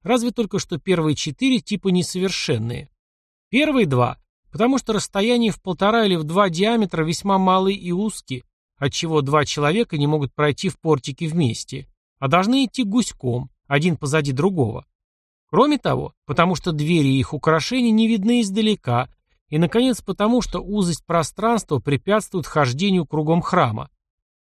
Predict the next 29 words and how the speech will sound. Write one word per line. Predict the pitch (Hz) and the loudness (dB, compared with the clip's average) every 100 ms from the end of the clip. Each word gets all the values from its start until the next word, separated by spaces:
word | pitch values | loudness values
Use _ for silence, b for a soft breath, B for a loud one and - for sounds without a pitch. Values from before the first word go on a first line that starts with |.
| _ _ _ | _ _ _
Эти | 151 147 - | -2 -2 0
два | 139 143 156 | 0 2 0
типа | - 190 147 | -2 -4 -4
все | - 156 | -2 -2
же | 135 | -2
терпимы | - 160 - 254 175 | -2 -4 0 0 0
при | 131 131 | 0 0
больших | 135 - 131 - | 0 0 -6 -2
колоннах, | 147 143 117 117 - _ _ _ | 0 2 0 -2 -10 _ _ _
как | - 147 | -2 0
мы | 147 139 | 2 2
это | 123 | 0
видим | 131 190 190 | 0 2 0
почти | - 131 - 139 | 0 -4 -4 0
во | 131 | 0
всех | - 143 - | 0 -4 -2
античных | 139 127 131 - 151 | 0 0 -2 -4 -6
храмах. | - 214 147 110 - _ _ _ _ _ _ _ _ _ _ | -4 0 0 0 -10 _ _ _ _ _ _ _ _ _ _
В | - | -2
третьем | 240 311 277 196 | 0 2 0 -2
типе, | - 143 127 | 0 -2 -2
поскольку | 139 160 - 156 156 | -4 -4 -4 -4 0
между | 151 139 | 0 0
колоннами | 131 156 156 156 139 135 | 0 0 2 2 2 2
может | 147 135 - | 2 0 -2
поместиться | 139 147 - 143 - | -2 -2 -2 -8 -6
три | 131 170 156 | -6 0 0
диаметра | 127 143 135 127 131 | 4 2 2 0 -4
колонн, | - 151 151 120 127 | -2 2 2 0 -4